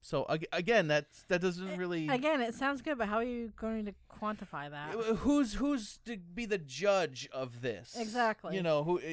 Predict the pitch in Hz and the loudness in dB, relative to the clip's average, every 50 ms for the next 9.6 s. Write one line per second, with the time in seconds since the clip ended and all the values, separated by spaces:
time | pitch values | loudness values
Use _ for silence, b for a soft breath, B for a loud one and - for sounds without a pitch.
0 | 156 156 147 185 180 175 247 233 240 240 240 240 254 262 254 247 254 240 240 233 | -6 -6 -6 -4 0 2 4 4 6 4 4 2 2 0 2 2 2 2 2 0
1 | - 214 208 - - - 185 196 254 - - 302 285 - 302 294 302 311 311 320 | -2 -6 -10 -10 -10 -8 -8 -8 -6 -8 -8 -10 -8 -6 -6 -6 -4 -6 -6 -8
2 | 285 - - 277 226 214 214 214 202 196 190 185 180 175 - 240 208 160 202 185 | -8 -6 -2 0 2 2 2 2 0 -2 -2 -2 -2 0 2 2 2 2 2 0
3 | 175 196 - 240 262 - 208 196 190 - 190 175 - 214 202 208 202 185 B B | 0 0 0 0 -2 -2 -4 -6 -4 -6 -6 -6 -4 -4 -4 -4 -6 -6 B B
4 | B B B B 185 202 190 - 214 165 - 170 175 165 208 233 269 269 262 262 | B B B B -2 -2 -2 -4 -10 -12 -10 -8 -2 2 4 4 6 6 6 4
5 | 294 - 330 - 233 240 233 220 190 196 180 180 196 233 226 214 208 185 156 139 | 4 4 2 2 2 2 2 2 2 2 2 2 2 2 4 4 4 2 0 0
6 | - 185 202 208 - - 190 165 151 147 139 156 151 147 - 170 160 151 151 147 | 2 2 4 4 2 0 -2 -2 -2 0 2 2 0 2 -2 -6 -6 -4 -6 -6
7 | 143 156 180 196 190 175 165 170 175 170 165 - 175 143 127 123 151 165 170 220 | -4 -2 0 0 2 2 2 2 2 0 -2 -2 -2 -2 0 4 4 4 4 2
8 | - - 254 247 233 247 233 214 226 214 226 220 - 247 247 254 254 - - 175 | -2 -2 2 4 6 8 8 6 6 2 0 2 4 6 6 6 4 2 -2 -6
9 | 165 170 175 180 185 196 208 208 196 185 180 185 | -8 -6 -6 -6 -6 -6 -6 -6 -6 -8 -10 -12